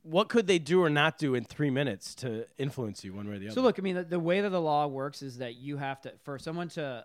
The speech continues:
Speaker 2: uh, qualify. This is again for a non-immigrant visa, for a visa to go as a tourist or whatever to the, to the U S. Right?
Speaker 1: Okay,
Speaker 2: As a tourist.
Speaker 1: tourist.
Speaker 2: Okay, this is not to go live in the U S. Those, that's a much longer process, right?
Speaker 1: Yeah.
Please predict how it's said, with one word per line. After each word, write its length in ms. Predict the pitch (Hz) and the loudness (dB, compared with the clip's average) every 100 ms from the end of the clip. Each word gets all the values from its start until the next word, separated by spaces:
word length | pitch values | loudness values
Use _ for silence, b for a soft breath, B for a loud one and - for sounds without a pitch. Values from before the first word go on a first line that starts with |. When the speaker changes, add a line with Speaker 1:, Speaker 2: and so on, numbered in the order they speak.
| - | -12
Speaker 2:
uh, 360 | 123 120 117 | -10 -8 -10
qualify. 500 | - 147 135 131 123 | -8 -4 -4 -4 -10
This 120 | 131 | -8
is 60 | 180 | -6
again 220 | 185 170 | -4 -4
for 120 | 156 | -4
a 60 | 135 | -8
non-immigrant 840 | 127 127 131 139 139 131 131 127 113 | -8 -8 -6 -6 -6 -8 -10 -12 -14
visa, 260 | 117 104 | -16 -18
for 140 | - 120 | -14 -14
a 40 | |
visa 280 | 123 123 123 | -12 -14 -14
to 40 | |
go 420 | 117 123 120 117 | -12 -8 -6 -8
as 120 | 120 113 | -10 -14
a 60 | |
tourist 560 | 113 127 110 98 - _ _ | -14 -12 -12 -16 -20 _ _
or 220 | 113 110 | -14 -14
whatever 400 | 107 107 95 95 _ | -12 -14 -14 -18 _
to 100 | 110 | -16
the, 120 | 101 | -16
to 180 | - 113 | -16 -14
the 80 | 104 | -14
U 180 | 101 95 | -14 -16
S. 220 | - - - | -18 -10 2
Right? 80 | |
Speaker 1:
Okay, 160 | 160 143 | 4 4
Speaker 2:
As 60 | 117 | -4
a 20 | |
tourist. 140 | 143 | -4
Speaker 1:
tourist. 340 | 131 95 - - _ _ _ | -4 -6 -12 -20 _ _ _
Speaker 2:
Okay, 220 | 131 139 120 _ _ _ | -10 -10 -12 _ _ _
this 120 | 170 | -8
is 60 | 165 | -6
not 360 | 165 147 147 | -4 -4 -6
to 120 | - 160 | -8 -4
go 160 | 160 | -2
live 240 | 156 151 135 | 0 -2 -4
in 60 | |
the 80 | 135 | -8
U 100 | 131 | -8
S. 160 | 127 - | -8 -8
Those, 320 | 135 131 131 | -8 -8 -10
that's 160 | 131 | -12
a 60 | 143 | -10
much 200 | 131 - | -10 -10
longer 380 | 131 139 156 143 | -6 -4 -4 -6
process, 640 | - 113 101 101 104 - | -8 -10 -10 -14 -18 -6
right? 80 | 156 | -4
Speaker 1:
Yeah. 140 | - | -4